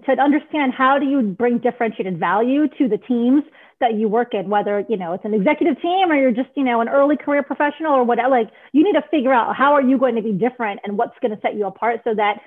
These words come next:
people will recognize you as an expert in whatever, right? So they'll want you to be a part of their team or, or opportunities will come your way.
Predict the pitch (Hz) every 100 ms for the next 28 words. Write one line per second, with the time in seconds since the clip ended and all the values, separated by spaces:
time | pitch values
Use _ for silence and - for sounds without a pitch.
0 | _ - 311 262 240 254 220 262 254 240
1 | 226 214 226 220 233 233 269 220 226 233
2 | 226 _ 233 220 226 196 190 190 247 226
3 | 254 202 185 220 - - - 208 214 233
4 | 269 240 240 208 247 269 240 214 208 226
5 | 247 220 - 226 202 185 190 185 254 220
6 | 185 190 - - 220 208 226 247 220 180
7 | 185 - 208 190 202 -